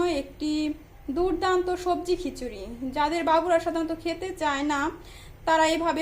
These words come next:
স-, সবজি খিচুড়িটা রান্না করে বাবুদেরকে দিতে পারেন। তো আশা করি যে এটা বাবুদের অনেক ভালো লাগবে। তো এখানে সবজি খিচুড়ির জন্য এখানে রকমারি সবজি প্রয়োজন। তো আমি এখানে দেখতে পাচ্ছেন নিয়েছি, উম, ছোটো ছোটো করে কিউব করে কেটে রাখা পটল,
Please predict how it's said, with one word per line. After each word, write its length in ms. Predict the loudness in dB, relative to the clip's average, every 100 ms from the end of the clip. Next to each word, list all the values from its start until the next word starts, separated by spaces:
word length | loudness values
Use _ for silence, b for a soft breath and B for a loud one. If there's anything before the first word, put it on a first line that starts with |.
| -4
স-, 40 | -2 -4 0
সবজি 260 | -2 0 -2
খিচুড়িটা 400 | -2 -2 0 2 4
রান্না 240 | 4 2 0
করে 120 | -2 2
বাবুদেরকে 400 | 2 0 -2 -2 -2
দিতে 180 | 0 0 2
পারেন। 260 | 2 0 -4 -10 B B B 0
তো 60 | 2 4
আশা 160 | 2 -2
করি 140 | -2 -2
যে 80 | -2 -2
এটা 120 | -2 -2
বাবুদের 300 | -2 0 -2 0
অনেক 140 | -4 -6
ভালো 180 | -6 -6 -8
লাগবে। 200 | -8 -10 -4
তো 60 | -2 4 4
এখানে 220 | 4 -2 0
সবজি 260 | -4 -2 -4
খিচুড়ির 380 | -4 -4 -2 -2 -2
জন্য 160 | -2 -2
এখানে 180 | -2 -2 0
রকমারি 440 | 0 0 0 0 -4 -8
সবজি 320 | -8 -10 -12 -10
প্রয়োজন। 440 | -8 -6 -6 -6 -6 B B B B B -4
তো 40 | 0 0
আমি 140 | -2 -4
এখানে 200 | -6 -6 -6
দেখতে 180 | -6 -6
পাচ্ছেন 240 | -6 -4 -6
নিয়েছি, 360 | -6 -8 -8 -10 -12 -12 -10
উম, 540 | -8 -8 -8 -8 -8 -8
ছোটো 180 | -6 -6 -6
ছোটো 180 | -8 -8 -6
করে 180 | -6 -8 -10 B B B -8
কিউব 220 | -8 -4
করে 120 | -6 -4
কেটে 180 | -4 -2 0
রাখা 220 | 0 0 -2 2
পটল, 480 | 0 0 0 2